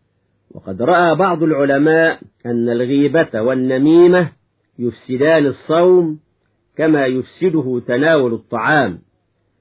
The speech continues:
لقد قال النبي صلى الله عليه وسلم في شأن الصائمتين المغتابتين: "صامتا عما أحل الله"، يعني الطعام، "وأفطرتا على ما حرم الله"،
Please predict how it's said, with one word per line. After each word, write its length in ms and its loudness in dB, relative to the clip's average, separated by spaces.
لقد 220 -14
قال 280 0
النبي 440 2
صلى 280 -4
الله 440 0
عليه 260 -4
وسلم 480 -2
في 180 -8
شأن 340 -2
الصائمتين 1200 -2
المغتابتين: 1500 0
"صامتا 520 -2
عما 640 0
أحل 340 -4
الله"، 580 -2
يعني 220 -10
الطعام، 760 -2
"وأفطرتا 720 -4
على 460 -4
ما 160 -6
حرم 440 -6
الله"، 460 -2